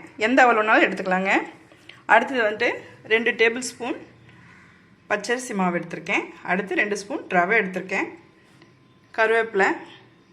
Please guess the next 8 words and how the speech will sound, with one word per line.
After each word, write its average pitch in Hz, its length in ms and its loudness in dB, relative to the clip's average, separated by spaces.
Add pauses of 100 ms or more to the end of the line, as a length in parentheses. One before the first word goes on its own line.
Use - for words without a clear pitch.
(720)
கொத்தமல்லி 226 680 0 (180)
நிறையவே 220 400 2
எடுத்துட்டுருக்கேன். 180 520 -6
கொத்தமல்லி 185 520 -6
வாசனையா 208 460 0
இருக்கும் 190 280 -4
இல்லையா, 269 260 -4
அதுக்காக. 185 440 -4